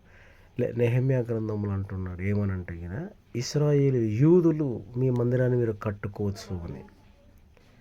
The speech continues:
ఎవరు కూలగొట్టిండ్రో వాళ్ళ ద్వారానే దేవుడు పని జరిగించినాడు. అట్లనే ఇప్పుడు బీజేపీ వాళ్ళు ఒకవేళ రాజ్యాంగం మారిస్తే వాళ్ళ ద్వారానే దేవుడు సువార్త చేయిస్తాడు.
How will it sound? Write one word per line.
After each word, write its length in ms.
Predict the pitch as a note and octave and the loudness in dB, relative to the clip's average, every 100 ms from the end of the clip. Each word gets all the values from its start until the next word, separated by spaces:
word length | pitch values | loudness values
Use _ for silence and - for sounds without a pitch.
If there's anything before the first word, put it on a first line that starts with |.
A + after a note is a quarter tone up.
| - - G#3 A3+ A3+ A3+ A3 - - | -20 -20 -20 -18 -18 -18 -20 -14 -4
ఎవరు 260 | B2 D#3 D#3+ | -2 0 -2
కూలగొట్టిండ్రో 1000 | - C#3 C#3 D3 C#3+ - C3+ B2+ B2+ A#2+ | -2 0 2 2 0 -4 -4 -2 -2 -2
వాళ్ళ 300 | G2+ A2 A2 | -2 -2 0
ద్వారానే 400 | A#2+ A#2 A#2+ B2 | 0 0 0 -2
దేవుడు 280 | A2 G#2+ | -2 -4
పని 280 | G#2+ G#2 G2+ | -6 -4 -2
జరిగించినాడు. 760 | G2 F#2+ F2+ F2 - F2+ E2 D2 - _ - - - - | -2 -4 -6 -10 -12 -14 -14 -16 -20 _ -20 -20 -14 -12
అట్లనే 720 | G2+ E3 E3 C3+ G#2 G#2 - - | -4 0 2 2 0 -2 -6 -10
ఇప్పుడు 180 | A2 A2 | -6 -6
బీజేపీ 520 | G2 G#2 A2+ B2+ B2+ | -2 -2 0 -2 -2
వాళ్ళు 260 | B2+ B2 A#2+ | -2 -2 -2
ఒకవేళ 360 | G#2+ G#2 G#2+ | -4 -2 -2
రాజ్యాంగం 580 | G#2+ G2 F#2+ G#2+ G#2+ G#2 | -2 -4 -4 -4 -4 -2
మారిస్తే 420 | G2+ G2+ F#2+ - | -2 -2 -4 -4
వాళ్ళ 400 | C3 F2 F2+ A#2+ | -4 -2 -2 -2
ద్వారానే 360 | B2 C#3 D#3+ E3+ | 0 0 0 -2
దేవుడు 320 | C#3+ C#3+ C#3 | -4 -4 -4
సువార్త 600 | C3+ - A2+ A2+ G#2 G#2 | -6 -6 -6 -6 -6 -4
చేయిస్తాడు. 520 | F#2+ F2 - E2 C2+ | -4 -6 -12 -14 -14